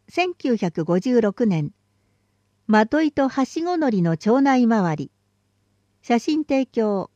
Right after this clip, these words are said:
小山和夫氏。モノクロ写真です。今から約六十年前の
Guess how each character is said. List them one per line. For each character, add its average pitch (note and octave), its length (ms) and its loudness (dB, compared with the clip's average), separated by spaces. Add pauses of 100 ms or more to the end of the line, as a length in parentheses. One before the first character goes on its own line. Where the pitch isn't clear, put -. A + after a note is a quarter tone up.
(160)
小 E4+ 120 0
山 C#4 300 0
和 F3 140 -4
夫 F#3+ 300 -2
氏。 - 260 -18 (1080)
モ G#3 100 4
ノ C#4 140 4
ク D#4+ 100 0
ロ D4+ 100 2
写 C#4+ 200 -2
真 E3+ 240 -2
で D3 100 -6
す。 - 220 -20 (1500)
今 D#4 240 4
か A#3 140 0
ら F#3 100 4
約 G#3+ 320 2
六 F3 240 2
十 D4 220 0
年 C4+ 260 2
前 B3 240 2
の D#3 240 -2